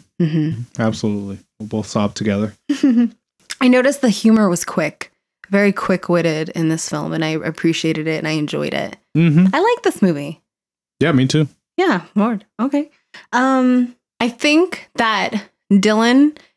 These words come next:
Speaker 1: is quoted as keeping his socks on during sex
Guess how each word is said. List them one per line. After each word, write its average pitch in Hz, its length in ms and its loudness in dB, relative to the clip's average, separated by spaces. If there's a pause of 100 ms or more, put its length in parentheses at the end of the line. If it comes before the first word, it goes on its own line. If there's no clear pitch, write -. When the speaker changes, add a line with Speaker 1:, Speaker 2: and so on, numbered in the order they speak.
(100)
Speaker 1:
is 214 240 0
quoted 180 680 0
as 175 580 0 (320)
keeping 269 400 2
his 202 180 4
socks 196 480 -2
on 240 340 2 (120)
during 254 420 4
sex 277 540 -2